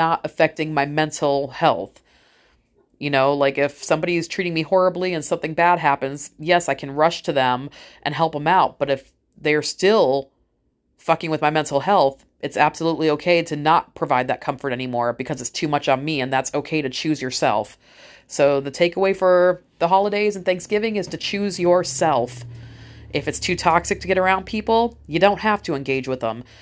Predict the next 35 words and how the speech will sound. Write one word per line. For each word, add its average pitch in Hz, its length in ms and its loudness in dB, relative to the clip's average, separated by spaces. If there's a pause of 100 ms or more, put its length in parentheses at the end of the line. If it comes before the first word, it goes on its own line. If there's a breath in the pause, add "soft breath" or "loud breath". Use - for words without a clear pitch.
(440 soft breath)
If 160 300 2
it's 156 180 -4
not 214 320 2
that 175 180 4
toxic 165 480 0
and 151 120 0
you 151 60 -4
think 180 300 -6
you 175 80 -6
can 170 120 -6
change 170 320 -4
minds 165 320 2
and 147 80 -4
you 147 100 -2
have 165 300 2
the 165 80 2
mental 165 320 -2
energy 175 300 -4
to 175 120 -2
engage, 175 580 0 (140)
then 147 120 2
engage. 156 600 2 (1400 loud breath)
And 156 100 0
just 175 160 -2
remember 208 300 2
that 220 140 2
you're 202 140 0
lovable 180 600 2
and 156 120 -4
you're 170 140 -2
worthy 202 480 0
for 190 140 -4
just 175 240 -4
fucking 170 260 -2
existing. 143 680 -2